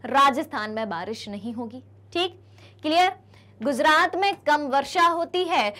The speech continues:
क्योंकि वहां कोई पहाड़ियां और पर्वत श्रृंखलाएं नहीं है कि जो पानी को वहीं पर रोककर वहां पर बारिश करा पाए। ठीक है, फिर पश्चिमी, सॉरी,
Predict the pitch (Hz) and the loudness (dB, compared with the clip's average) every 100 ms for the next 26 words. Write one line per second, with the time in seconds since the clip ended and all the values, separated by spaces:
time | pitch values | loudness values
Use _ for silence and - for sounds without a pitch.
0 | - 339 349 392 339 311 320 330 339 349 | -8 -4 -2 0 0 0 0 -2 -2 -2
1 | - 311 254 277 285 294 311 320 - 277 | 0 0 2 2 2 2 2 2 0 0
2 | 214 226 226 240 233 254 220 254 294 262 | -2 -4 -6 -8 -6 -6 -4 -2 -2 -4
3 | 285 285 - - - - - 247 190 269 | -8 -10 -16 -20 -20 -20 -12 -10 2 6
4 | 403 - - - 339 311 330 403 320 330 | 6 4 -6 -2 2 4 2 0 0 0
5 | 311 294 311 320 277 262 262 311 285 262 | 0 -4 -6 0 2 2 2 0 0 0
6 | 262 247 277 240 202 190 302 - - - | -4 -4 -4 -2 -2 -2 -2 -4 -14 -12
7 | - 277 277 320 339 359 349 - - - | 0 4 6 4 2 -2 -6 -20 -20 -12
8 | 320 370 392 - - - 381 262 196 - | -2 0 0 -4 -20 -6 0 0 0 -14
9 | - 349 349 - 392 415 370 285 349 | -2 0 0 -2 0 0 -2 0 0